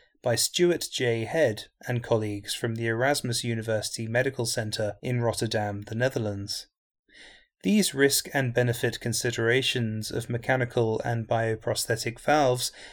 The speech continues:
has led American and European guidelines recommending the use of mechanical prostheses in patients younger than sixty years of age. Despite these recommendations, the use of bioprosthetic valves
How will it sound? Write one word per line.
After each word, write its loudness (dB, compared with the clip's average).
has 0
led 4
American 2
and -2
European -4
guidelines 0
recommending -2
the -2
use -2
of -4
mechanical 0
prostheses -2
in -2
patients 0
younger 2
than -4
sixty -4
years -4
of -6
age. -4
Despite 0
these 0
recommendations, 0
the -2
use 0
of 0
bioprosthetic 2
valves 0